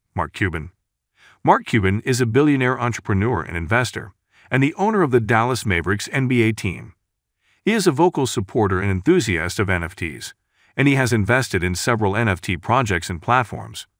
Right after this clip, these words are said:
He believes that N F Ts are the future of digital ownership and collectibles, and that they will create new markets and opportunities for creators and collectors.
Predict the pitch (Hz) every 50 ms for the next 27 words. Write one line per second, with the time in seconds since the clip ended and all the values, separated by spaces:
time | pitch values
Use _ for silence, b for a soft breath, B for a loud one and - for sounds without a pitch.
0 | _ _ _ b b b b b b b 220 254 247 214 175 156 160 151 131 -
1 | 127 - - 147 151 151 139 120 - - - 151 131 117 104 123 113 110 107 95
2 | - - 160 147 123 - 131 107 90 90 120 123 107 110 98 92 92 - - 160
3 | 185 165 110 92 - 104 - - 87 82 - 104 117 131 139 - - 127 107 -
4 | - - _ _ b b b b b b b 135 147 143 - 143 135 127 139 139
5 | - - 147 131 127 135 117 135 127 113 104 117 170 196 - - 95 - - 95
6 | 87 82 - - 82 78 - 98 87 82 78 87 98 101 - - 110 95 - -
7 | 104 85 80 80 85 85 - 95 82 - - 113 131 143 - - - - - -